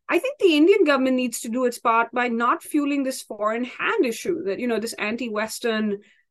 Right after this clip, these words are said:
um, thing where, uh, they're saying that, you know, the West is somehow out, out to kind of keep India down, which is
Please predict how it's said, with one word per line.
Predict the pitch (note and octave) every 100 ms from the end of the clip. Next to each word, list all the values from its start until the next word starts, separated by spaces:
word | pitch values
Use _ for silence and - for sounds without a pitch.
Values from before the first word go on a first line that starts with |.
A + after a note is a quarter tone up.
| _ -
um, | G#3+ G#3 G3+ G3+
thing | C#4 C4 B3 A3+
where, | G#3+ G#3 G#3 - -
uh, | G3+ F3 F#3+
they're | A3
saying | B3+ A#3
that, | G#3+ G3+
you | A3+
know, | G3+
the |
West | G3+ A3 -
is | A#3
somehow | A3+ A3 G#3
out, | G3 G3+ -
out | G3 G#3
to | A3
kind | G#3 G3
of | G3 _ _ _ _ _
keep | - -
India | A#3+ A3 G#3+
down, | C#4+ F#3
which | G#3+ A#3+
is | A3